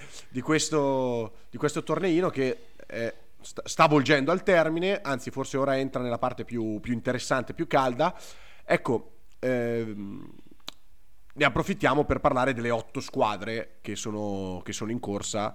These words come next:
per, per vincere questo, questo primo in-season tournament, che, cappello introduttivo, è stato una grande, l'ennesima grande vittoria dell'N B A.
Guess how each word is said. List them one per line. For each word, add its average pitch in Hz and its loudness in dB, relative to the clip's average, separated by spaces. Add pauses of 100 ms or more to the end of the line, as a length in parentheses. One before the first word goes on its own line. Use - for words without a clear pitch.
(420)
per, 92 -2
per 101 -4
vincere 95 -4
questo, 92 -6
questo 110 -2
primo 131 4
in-season 113 -2
tournament, 120 0 (300)
che, - 6 (720)
cappello 127 4
introduttivo, 120 2 (680)
è 120 -2
stato 131 4 (680)
una 143 4
grande, 143 6
l'ennesima 143 4
grande 127 2
vittoria 117 0
dell'N 107 -2
B 98 -2
A. 92 -8